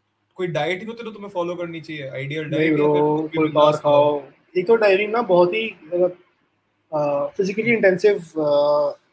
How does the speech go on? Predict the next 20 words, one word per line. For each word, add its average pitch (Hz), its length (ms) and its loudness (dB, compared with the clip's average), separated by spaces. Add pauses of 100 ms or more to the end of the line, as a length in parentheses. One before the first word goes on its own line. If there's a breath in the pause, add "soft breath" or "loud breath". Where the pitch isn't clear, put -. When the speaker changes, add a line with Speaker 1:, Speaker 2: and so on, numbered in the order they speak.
(200)
Speaker 1:
हम्म। 143 80 -6
Speaker 2:
एक्टिविटी 160 380 2
है। 135 60 0 (360)
तो 170 140 2
Speaker 1:
हाँ। 165 160 2
Speaker 2:
around 202 300 6
तुम 220 120 2
यार 208 300 0 (680)
सौ, 170 440 -2
सौ, 180 220 2
दो 170 140 0
सौ 175 100 2
जो, 175 80 0
के, 170 500 -2
अ, 156 40 0
कैलोरीज 160 420 0
in 170 80 0
diet 151 260 -2
में 156 140 -12
तुम 165 120 -12